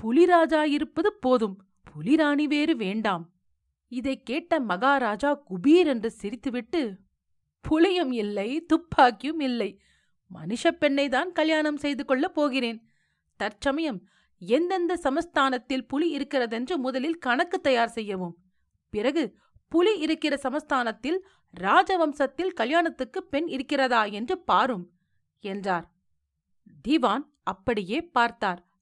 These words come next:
கடைசியில் மகாராஜாவின் விருப்பத்தின்படியே புலிகள் நிறைய உள்ள சமஸ்தானத்தில்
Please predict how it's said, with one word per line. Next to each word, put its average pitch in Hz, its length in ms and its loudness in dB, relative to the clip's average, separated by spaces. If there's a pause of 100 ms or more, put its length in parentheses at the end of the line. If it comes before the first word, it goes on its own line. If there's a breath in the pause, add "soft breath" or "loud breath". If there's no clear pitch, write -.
கடைசியில் 214 720 -4 (220 soft breath)
மகாராஜாவின் 269 920 2
விருப்பத்தின்படியே 233 1120 -2 (380 soft breath)
புலிகள் 381 440 2
நிறைய 285 400 0
உள்ள 277 220 -2
சமஸ்தானத்தில் 226 880 -2